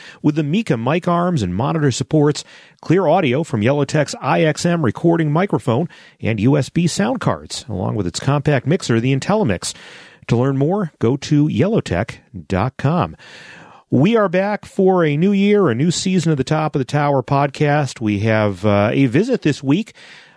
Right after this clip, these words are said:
uh, to a, uh, very interesting triple A radio station in Akron, Ohio. Our good friend Brad Savage is the program director of The Summit, ninety-one point three W A P S in Akron, and they're also heard over in Youngstown.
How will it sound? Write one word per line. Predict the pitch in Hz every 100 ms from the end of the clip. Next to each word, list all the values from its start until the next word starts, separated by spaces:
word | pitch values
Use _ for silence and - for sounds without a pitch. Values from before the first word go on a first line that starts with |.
| _
uh, | 135 135 143 139
to | - 202 196
a, | 175 147 143
uh, | 143 139 143 143
very | 139 226 302 285
interesting | 190 196 208 190 180 - 190 180 185 180 160 _
triple | - 208 214 165
A | 170 160 170 180 -
radio | 123 104 170 175 120
station | - - 131 120 156 123 - - - _
in | 151
Akron, | 160 156 180 185
Ohio. | 165 165 117 156 160 120
Our | 92
good | 92 117
friend | - 135 107
Brad | 98 117 117
Savage | - 104 104 85
is | 80
the | 78
program | - 123 120 117
director | 101 104 110 123 104 - - - _
of | 117 110 95
The | 120
Summit, | 131 - 160 196 - -
ninety-one | 101 117 120 120
point | - 120
three | - 131 139
W | 123 107 101
A | 107
P | 120 127 107
S | 131 131
in | 101
Akron, | 110 131 151 131
and | 95
they're | 95
also | 104 110
heard | 92 113 107
over | 101 98
in |
Youngstown. | 95 107 117 - 135 127